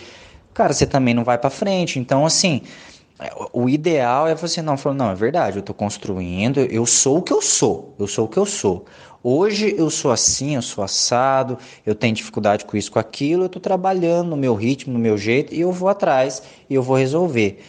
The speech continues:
Agora, cair na autopiedade também, ficar chorando e achando que,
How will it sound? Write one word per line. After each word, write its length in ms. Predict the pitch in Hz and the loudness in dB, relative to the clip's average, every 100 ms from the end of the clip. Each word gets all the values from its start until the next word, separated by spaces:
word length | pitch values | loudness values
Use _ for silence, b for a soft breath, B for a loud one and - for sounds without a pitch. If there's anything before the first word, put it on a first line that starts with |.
| B B | B B
Agora, 320 | 131 131 131 113 | -2 0 0 -2
cair 540 | - 165 151 143 147 | -6 -2 0 2 0
na 200 | 156 139 | 0 2
autopiedade 1200 | 123 127 135 - 123 - 135 110 107 107 113 110 | 2 0 -2 -4 -12 -2 -2 0 2 4 2 0
também, 420 | - 110 110 117 113 | -6 -4 -2 -2 -4
ficar 340 | - - 113 | -8 -4 -2
chorando 760 | - - 113 104 117 120 117 110 | -2 2 4 4 4 4 2 2
e 80 | 107 | 2
achando 540 | 107 - 113 117 113 | 2 -4 -2 -2 -4
que, 400 | 113 113 107 | -6 -4 -4